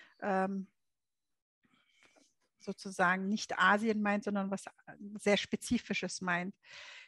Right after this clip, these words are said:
Vielleicht kannst du da noch mal kurz darauf eingehen, ähm, auf diesen Begriff des,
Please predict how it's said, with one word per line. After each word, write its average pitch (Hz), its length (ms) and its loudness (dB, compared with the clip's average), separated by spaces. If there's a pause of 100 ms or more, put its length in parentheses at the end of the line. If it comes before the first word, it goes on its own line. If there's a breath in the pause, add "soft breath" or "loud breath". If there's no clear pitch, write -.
(140)
Vielleicht 196 240 -2
kannst - 320 -2
du 208 60 -6
da 190 280 6
noch 240 200 4
mal 226 140 2
kurz - 320 -4
darauf 208 280 4
eingehen, 220 720 2
ähm, 208 420 0
auf - 180 4
diesen 214 260 -2
Begriff 226 380 2
des, - 180 2